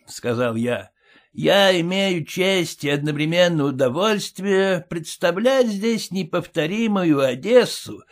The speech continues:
подарившую миру столько выдающихся поэтов, музыкантов, моряков и правонарушителей.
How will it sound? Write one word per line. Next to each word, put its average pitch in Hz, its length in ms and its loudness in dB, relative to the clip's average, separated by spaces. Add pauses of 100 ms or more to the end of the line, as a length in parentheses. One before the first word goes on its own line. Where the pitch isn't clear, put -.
(160)
подарившую 151 800 2
миру 180 400 0
столько 151 480 2
выдающихся 139 840 0
поэтов, 143 720 -2
музыкантов, 143 920 -2
моряков 143 680 0 (400)
и - 140 -2
правонарушителей. 123 1400 0